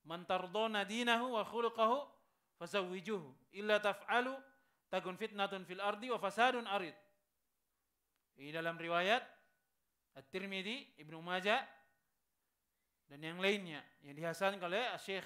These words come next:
Al-Albani rahimahullah taala. Nabi sallallahu alaihi wasallam, beliau berbicara kepada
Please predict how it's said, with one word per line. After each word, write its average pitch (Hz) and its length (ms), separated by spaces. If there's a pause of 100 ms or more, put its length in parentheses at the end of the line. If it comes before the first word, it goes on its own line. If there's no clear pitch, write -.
Al-Albani 170 560
rahimahullah 175 400
taala. 120 260 (3500)
Nabi 240 400 (720)
sallallahu 185 320
alaihi 226 80
wasallam, 202 280 (760)
beliau 196 400
berbicara 185 640 (1400)
kepada 175 560